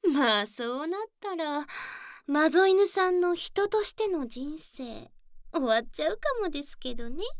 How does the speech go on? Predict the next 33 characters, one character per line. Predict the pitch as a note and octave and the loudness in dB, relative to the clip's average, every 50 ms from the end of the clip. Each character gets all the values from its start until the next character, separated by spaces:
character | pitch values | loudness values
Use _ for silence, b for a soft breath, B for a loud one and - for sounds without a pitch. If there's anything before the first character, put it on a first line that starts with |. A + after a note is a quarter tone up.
| - - - - - | -8 -10 -14 -12 -12
<laughs> | C#5 - - - F#4 G4 G4+ G#4+ G4+ G#4+ - B4 - - - _ _ _ _ _ _ _ - B B5 C6 C6 B5 A5+ B B B B B B B - - _ _ _ _ _ _ _ _ _ | -12 -12 -6 -2 0 0 2 0 -2 -2 -6 -8 -12 -14 -20 _ _ _ _ _ _ _ -4 B 6 6 6 6 4 B B B B B B B -20 -20 _ _ _ _ _ _ _ _ _
先 | - - - - - A3 G#3 G#3 G#3+ A3 A3+ A3+ A#3 A#3 A#3 A#3+ - - - | -6 -2 2 6 6 8 8 6 6 4 2 0 0 0 0 0 -2 2 4
輩、 | - A#3+ B3 B3+ C4 C#4 C#4 C#4+ C#4+ D4 D4+ D4+ D4+ D#4 D#4 E4 E4 E4+ F4+ F#4 - F4+ F4+ - - _ _ _ _ - B B B B B B B B B B B B B B B B B - - | 6 8 8 6 6 4 2 2 2 2 2 0 0 2 2 2 2 2 2 6 6 6 4 4 0 _ _ _ _ -2 B B B B B B B B B B B B B B B B B 2 6
前 | C4 C4 C#4+ D4 D#4+ E4 E4 | 8 8 8 8 8 6 6
に | D#4 D4 C4 | 6 6 4
も | A3+ G#3+ G#3 | 4 4 2
言 | G#3 A3 A#3 B3 | 2 2 2 0
い | B3+ C4 | 0 0
ま | C#4 C#4+ D4 | -2 0 0
し | - - - | 0 0 0
た | - - - _ | -6 -12 -12 _
け | - - | -14 -14
ど、 | - - - - - _ _ _ _ _ _ _ _ _ _ _ _ _ _ _ _ - - A3 | -14 -16 -16 -18 -20 _ _ _ _ _ _ _ _ _ _ _ _ _ _ _ _ -4 -2 -2
私 | A3+ - - A#3 A3+ - - - A#3+ A#3 | 0 4 4 6 6 8 8 6 6 6
が | A#3 A3+ | 6 4
そ | A#3 - - A#3 | 4 6 8 8
ん | A3+ A#3 A#3+ A#3+ A#3+ A#3+ | 10 10 12 12 10 10
な | A#3+ A#3+ | 10 8
優 | A#3 A3+ A3 A3 | 8 6 6 4
し | - - - B3+ B3 - - C4+ C4+ C4 | 2 4 4 4 6 6 4 6 4 4
い | B3+ | 4
ご | - - B3 B3 | 4 2 4 4
主 | - - - D#4 D#4 | 6 6 6 4 6
人 | - - E4 D#4 C#4 | 8 10 10 10 8
様 | - - G#3+ G3 F#3+ F#3 F#3+ | 6 4 4 6 6 4 4
に | F#3+ F#3+ G3 | 2 4 4
見 | G3+ G3+ G3+ G3+ G#3 G#3+ A#3 | 4 4 4 4 4 4 4
え | C#4+ | 4
る | D4+ F#4+ G#4 G4+ F4 | 6 6 6 6 4
ん | D4 | 0
で | - A#3 A3 | -2 -2 0
す | - - - | -2 -4 -8
か？ | - - - B3+ B3+ C4+ D4+ E4+ | -8 -4 0 2 2 2 2 0